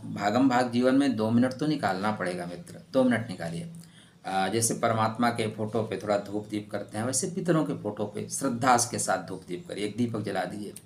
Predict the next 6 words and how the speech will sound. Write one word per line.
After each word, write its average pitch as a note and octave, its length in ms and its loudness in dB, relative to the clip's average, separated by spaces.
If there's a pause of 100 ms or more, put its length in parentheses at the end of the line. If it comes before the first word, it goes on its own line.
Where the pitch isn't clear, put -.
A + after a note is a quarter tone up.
(320)
जाइए A#2 240 2
काम F#2+ 200 0
अच्छा - 260 -12
होगा। - 180 -16 (1400)
ट्वेंटी D#3 260 10
फ़ाइव D#3+ 260 10